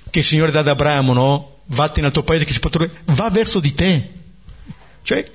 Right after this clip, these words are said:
a questo il Signore ci, ci rimanda, a noi stessi, eh? E vuole che, eh, ci conosciamo in profondità così, eh?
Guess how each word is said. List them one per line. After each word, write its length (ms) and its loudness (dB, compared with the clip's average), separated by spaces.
a 140 0
questo 320 0
il 40 4
Signore 280 2
ci, 280 2
ci 180 2
rimanda, 580 2
a 140 2
noi 180 2
stessi, 600 -2
eh? 280 -12
E 140 2
vuole 400 2
che, 340 0
eh, 720 2
ci 180 0
conosciamo 600 2
in 100 4
profondità 680 0
così, 460 0
eh? 160 -4